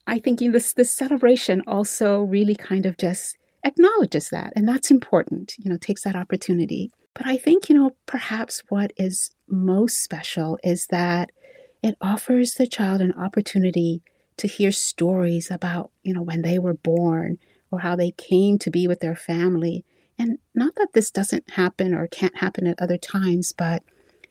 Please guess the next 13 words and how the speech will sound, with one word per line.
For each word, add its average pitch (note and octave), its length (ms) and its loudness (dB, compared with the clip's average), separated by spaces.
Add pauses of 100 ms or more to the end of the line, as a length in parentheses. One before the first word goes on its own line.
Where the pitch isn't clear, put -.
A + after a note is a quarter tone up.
(160)
taking B3 380 2
this G#3 300 0
opportunity G3+ 920 0 (840)
when F#3+ 220 2
it's - 320 -4 (220)
your F3 200 0
child's F3+ 640 -2 (640)
birthday, G#3 580 2
actual F#3 340 -2
birthday, A3+ 680 -2 (360)
and G3 200 0
to G#3 100 -4
just - 500 -4